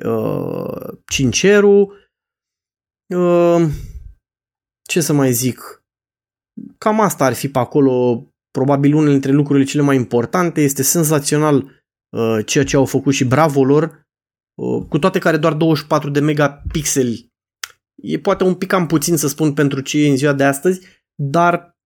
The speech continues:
e mai mult decât necesar. Gândiți-vă când erau camere de șase megapixeli, de patru megapixeli și tot existau bannere puse cât blocul. Deci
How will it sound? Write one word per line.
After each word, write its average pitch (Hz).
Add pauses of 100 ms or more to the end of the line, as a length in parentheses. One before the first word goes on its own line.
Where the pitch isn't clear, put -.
(140)
e 147
mai 160
mult 165
decât 147
necesar. 143 (200)
Gândiți-vă 151
când 151
erau 147
camere 147
de 139
șase 147
megapixeli, 143
de 117
patru 143
megapixeli 139
și 139
tot 143
existau 135 (240)
bannere 139
puse 139
cât 139
blocul. 131
Deci 131